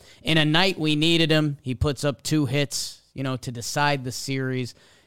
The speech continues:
He looked fine in left field. We'll, we'll see if that continues. He's gonna get the two weeks or so of run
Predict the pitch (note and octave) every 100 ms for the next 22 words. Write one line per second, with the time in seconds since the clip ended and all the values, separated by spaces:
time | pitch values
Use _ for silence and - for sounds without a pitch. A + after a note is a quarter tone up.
0 | _ C3 D3 D3 - D#3 E3 E3 D#3+ D#3
1 | D3+ C#3 - D3 C#3+ C#3 B2 A#2 A2+ A#2
2 | A#2 - D3 C#3 A#2 C3 B2+ B2+ A#2 B2+
3 | B2 B2 A#2+ - - - _ - F3 D3
4 | C#3+ F3+ G#3+ F3+ D3+ C4+ - - _ _
5 | C3+ D3 E3 D#3+ - - A3 B3 B3 B3+
6 | G#3+ B3 A3+ - A3 G#3+ F3+ F#3+ D3 G#2+